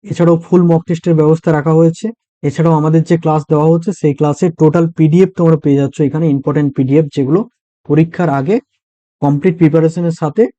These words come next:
যেতে পারবে, রিভিশন করতে পারবে। ওকে, তো এই প্র্যাকটিস ব্যাচে জয়েন করার জন্য তোমরা Telegram-এ জয়েন করো, ওখানেও দেখো ডিটেলস পাঠিয়ে দেওয়া হয়েছে কিভাবে জয়েন করবে। এছাড়াও আমাদের যে WhatsApp নাম্বার দেওয়া হয়েছে, এই WhatsApp নাম্বারে কন্ট্যাক্ট করে নাও।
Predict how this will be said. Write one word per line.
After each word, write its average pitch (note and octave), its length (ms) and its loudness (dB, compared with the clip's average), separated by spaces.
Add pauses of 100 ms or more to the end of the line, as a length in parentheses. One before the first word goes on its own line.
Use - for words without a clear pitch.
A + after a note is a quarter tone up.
(200)
যেতে C#3 220 0
পারবে, D3 300 -2
রিভিশন D3 420 0
করতে C3 300 -6
পারবে। B2 380 -4
ওকে, E3 220 -4 (260)
তো E3 100 4
এই E3+ 180 4
প্র্যাকটিস E3+ 420 -4
ব্যাচে F#3 220 -2
জয়েন D#3+ 260 0
করার E3+ 220 2
জন্য F3 280 -4
তোমরা D#3+ 240 0
Telegram-এ D#3 540 2
জয়েন D#3 280 0
করো, D#3 220 0
ওখানেও D#3 380 0
দেখো D#3 280 -4 (320)
ডিটেলস D3 380 0
পাঠিয়ে C#3+ 240 0
দেওয়া D#3 180 2
হয়েছে D#3+ 280 0
কিভাবে C#3+ 400 0
জয়েন C3+ 280 -2
করবে। C#3+ 320 -4
এছাড়াও E3 280 0
আমাদের D#3 300 2
যে F3 120 -2
WhatsApp D3 540 -2
নাম্বার E3 240 2
দেওয়া D3 240 -2
হয়েছে, D#3+ 280 0 (340)
এই D3+ 120 2
WhatsApp D3 500 -2
নাম্বারে D3+ 280 -2
কন্ট্যাক্ট B2 380 -8
করে B2+ 160 -8
নাও। A#2+ 160 -12